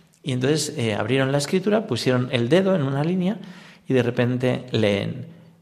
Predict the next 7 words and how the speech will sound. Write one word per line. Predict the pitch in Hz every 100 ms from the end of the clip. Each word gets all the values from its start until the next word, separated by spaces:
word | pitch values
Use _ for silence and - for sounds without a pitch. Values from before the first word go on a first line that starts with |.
| _ _ -
"El | 117
abrigo | 113 139 165 175 190 - -
que | -
me | 110 110
dejé | 107 131 120 -
en | 113 117
Troas, | 113 160 180 185 -